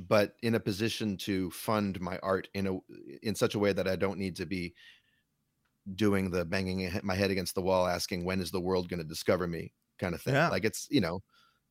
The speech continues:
Speaker 1: what else, what else is financial stability for, if not, uh, well, helping others, but also making your non-lucrative dreams <laughs> come true. So
Speaker 2: Right, exactly.
Speaker 1: so
Speaker 2: Yes.
Speaker 1: that's, that's, that is part of the plan. So I,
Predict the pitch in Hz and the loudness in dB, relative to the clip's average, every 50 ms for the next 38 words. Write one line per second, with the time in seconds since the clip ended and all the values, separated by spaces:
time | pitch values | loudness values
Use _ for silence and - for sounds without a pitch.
0 | _ _ - 110 107 120 120 117 110 110 107 - - - - - _ _ _ _ | _ _ 0 8 10 12 12 12 12 10 10 6 0 -2 -6 -8 _ _ _ _
1 | _ _ _ _ _ _ _ - 113 113 113 110 107 104 95 - - 101 90 87 | _ _ _ _ _ _ _ 0 4 6 8 8 8 6 6 2 0 -2 -2 -2
2 | 87 82 - - - - _ _ _ _ _ - - 101 95 92 92 - - 92 | -2 -6 -6 -8 -10 -12 _ _ _ _ _ -6 -4 -2 -2 -2 -2 -4 -4 -6
3 | - - 90 80 98 90 90 85 82 82 - - - 92 87 82 82 80 71 - | -6 -6 -2 0 0 2 2 0 -2 -4 -6 -4 -2 0 0 2 0 0 -2 -4
4 | 82 85 - - 87 85 85 78 - _ _ _ _ _ - - - - - - | -8 -8 -8 -6 -6 -4 -4 -4 -6 _ _ _ _ _ -20 -20 -20 -20 -20 -20
5 | - _ _ _ _ _ - 85 80 73 76 82 - - 95 82 87 92 - - | -20 _ _ _ _ _ -4 -4 -2 -2 -4 -4 -2 -2 -2 0 -2 -4 -6 0
6 | 95 95 - 98 87 85 85 87 95 101 92 - - 87 85 85 85 82 - 92 | 0 0 2 2 0 2 2 4 4 2 2 2 -2 0 2 2 2 0 0 0
7 | 87 85 85 85 73 - - - - - - 90 92 92 90 87 - 92 90 87 | 2 2 2 0 -2 -6 -14 -18 -16 -10 -6 -2 -2 -2 -2 -2 -2 -2 -2 0
8 | 85 87 85 87 87 85 90 95 92 98 90 90 95 95 - 104 87 87 82 80 | 0 0 0 0 -2 0 2 4 4 4 4 4 2 2 2 2 0 0 -2 0
9 | 95 92 87 90 - - - 110 101 - - - - - 311 330 - - - - | 0 0 0 0 -2 0 0 0 2 4 4 8 10 10 10 10 8 4 6 10
10 | 156 120 107 120 175 247 285 233 131 - - - 123 135 151 190 214 226 208 170 | 10 10 10 12 10 10 10 8 6 2 0 -4 -2 0 2 4 4 4 2 2
11 | 123 101 92 87 98 123 - - - 156 - 104 107 - 117 117 - - - 139 | 2 2 2 0 -4 -10 -10 -4 2 4 4 4 6 8 6 6 6 8 10 10
12 | 131 123 - - - - 143 131 127 123 120 107 - - 107 98 90 87 90 - | 10 10 10 2 2 10 12 12 12 12 12 10 10 10 10 10 10 6 2 0
13 | 87 82 80 - - 120 110 117 | 0 -4 0 6 8 10 10 10